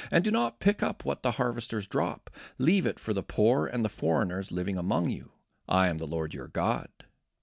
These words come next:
The Lord said to Moses, "Give the following instructions to the people of Israel.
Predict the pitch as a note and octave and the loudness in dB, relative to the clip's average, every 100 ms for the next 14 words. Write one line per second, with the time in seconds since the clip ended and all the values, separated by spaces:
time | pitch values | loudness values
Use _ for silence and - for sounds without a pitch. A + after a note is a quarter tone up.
0 | _ _ _ _ _ _ - G#2 G#2+ G#2+ | _ _ _ _ _ _ -2 2 4 4
1 | - G2+ G#2 F#2+ A2+ - B1+ - - - | 2 -2 0 0 -2 -6 -12 -16 -18 -12
2 | - B2+ B2 - D3+ F#3 F#3 E3+ D3 D3+ | 4 6 6 8 8 8 4 0 0 -2
3 | E3 - A2+ - G#2 A#2 A2+ A2 A#2 C#3 | -2 -2 -4 0 0 0 0 0 0 -2
4 | C3 F2+ A#1+ - | -4 -6 -6 -16